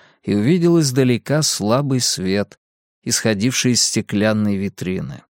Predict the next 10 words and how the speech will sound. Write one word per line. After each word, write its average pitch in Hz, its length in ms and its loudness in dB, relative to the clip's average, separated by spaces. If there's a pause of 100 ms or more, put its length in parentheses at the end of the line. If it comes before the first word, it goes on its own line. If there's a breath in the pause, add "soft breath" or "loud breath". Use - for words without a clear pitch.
(600)
Он 135 160 4
медленно 143 480 4
подкрался 127 680 0
к - 80 -12
магазину, 110 800 2
вслушиваясь 131 680 0
в 117 60 -2
эхо 135 240 0
своих 123 400 0
шагов, 113 680 -2